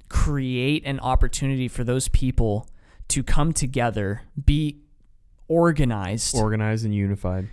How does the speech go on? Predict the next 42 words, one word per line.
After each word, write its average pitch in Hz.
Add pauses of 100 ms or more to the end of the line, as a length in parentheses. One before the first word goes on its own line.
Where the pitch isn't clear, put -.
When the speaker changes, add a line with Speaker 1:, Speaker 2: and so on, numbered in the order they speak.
Speaker 1:
unified, 139
have 151
some 151
rules 151
of 147
engagement, 123
have 143
some 131
structure 135
without 123
the -
government. 110 (220)
That's - (280)
awesome. 226
Speaker 2:
Without 117
a 139
doubt. 120 (280)
I 127
think, 139
I 127
think 127
a 117
lot 113
of 113
states 120
need 110
to 107
follow 101
this. - (300)
I 156
think 135
all 139
states -
should. 107 (240)
I 117
know 107
a -
lot 95
won't. 92 (220)
Speaker 1:
Right. 117
Speaker 2:
Um, 98
Speaker 1:
I, 139